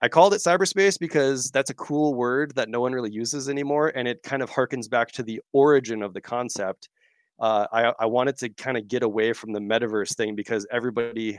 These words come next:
hates the metaverse. Um, everybody, n-, nobody knows what the metaverse even is, but we all hate it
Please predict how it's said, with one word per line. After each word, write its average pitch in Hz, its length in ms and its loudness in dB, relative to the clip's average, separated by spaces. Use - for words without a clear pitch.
hates 139 240 0
the 104 100 -6
metaverse. 98 600 -4
Um, 107 400 2
everybody, 120 640 -2
n-, 135 180 -8
nobody 156 320 8
knows 160 200 6
what 139 160 -6
the 143 100 4
metaverse 139 300 2
even 131 240 -2
is, 143 280 4
but 110 120 -2
we 123 120 -4
all 123 120 4
hate 120 280 0
it 104 180 -2